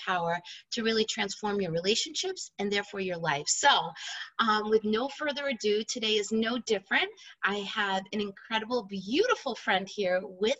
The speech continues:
me. She is going to touch on a subject that I, I've never really talked about yet. Um, Sandra Gold,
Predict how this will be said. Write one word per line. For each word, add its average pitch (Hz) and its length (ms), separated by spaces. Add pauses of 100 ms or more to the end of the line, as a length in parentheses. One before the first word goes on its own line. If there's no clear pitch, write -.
(100)
me. 190 320 (300)
She 302 760
is 220 160
going 226 440
to 214 140
touch - 320
on 381 80
a 370 40
subject 226 460
that 240 180
I, 254 480 (500)
I've 269 180
never 277 360
really 285 320
talked 523 320
about 294 320
yet. 160 240 (360)
Um, 226 320 (160)
Sandra 262 500 (100)
Gold, 196 400